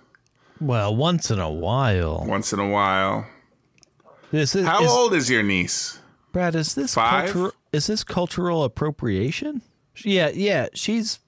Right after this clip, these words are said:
Speaker 1: she's five.
Speaker 2: It's culture. I don't think it's cultural appropriation. Maybe.
Speaker 1: How can, how can a five-year-old do that?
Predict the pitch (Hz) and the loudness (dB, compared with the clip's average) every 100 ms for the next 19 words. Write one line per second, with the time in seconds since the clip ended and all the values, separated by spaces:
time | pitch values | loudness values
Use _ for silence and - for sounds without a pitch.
0 | _ _ - - 170 - - 85 - - | _ _ -10 -4 -4 -4 -8 -6 -10 -16
1 | - _ _ _ _ - 170 - - _ | -20 _ _ _ _ -6 -6 -6 -8 _
2 | - - - - 196 185 - 165 196 240 | -18 -12 -10 -4 -4 -4 -8 -8 -4 -4
3 | 302 294 131 - - 185 - - - - | -2 -4 -4 -6 -4 -2 -2 -4 -4 -6
4 | - - - - - - - 92 110 _ | -6 -8 -6 -8 -8 -8 -10 -12 -14 _
5 | 156 226 226 302 - - - 233 277 302 | -4 0 -2 -2 -6 -8 -4 -4 -2 -6
6 | - - 120 127 113 117 117 90 - 110 | -6 -4 -2 -2 -2 0 -2 -4 -4 -4
7 | 98 76 - - | -2 -6 -8 -12